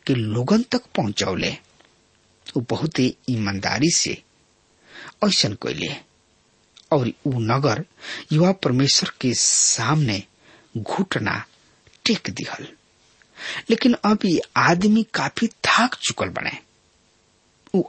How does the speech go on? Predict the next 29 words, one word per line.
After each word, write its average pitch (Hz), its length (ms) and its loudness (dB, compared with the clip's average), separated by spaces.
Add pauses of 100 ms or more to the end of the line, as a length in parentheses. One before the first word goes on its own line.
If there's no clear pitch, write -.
अतना 202 380 2
थाक - 520 -2
के 151 120 0
चूर - 420 0
हो - 140 -6
गइल 101 160 -4
बने 101 340 -2 (1040)
कि - 140 0 (100)
अब 110 200 -4 (200)
उ 110 220 -4 (580)
मुंह 170 320 6
चाहता - 500 -2
रहे। - 200 -10 (600)
मित्र, - 360 -6 (600)
ई 180 340 4 (640)
अजबे 175 380 6
बात - 320 -2
बा। - 300 -6 (600)
सुनी 120 460 0 (680)
और 131 160 2
ई - 20 0
आगे 95 320 -2
का 101 220 -4
कह - 160 -6
रहल 101 180 -4
बने। 110 280 -2 (520)
हम 214 260 4 (140)
ऐसन 220 320 4
सोचतानी 135 840 0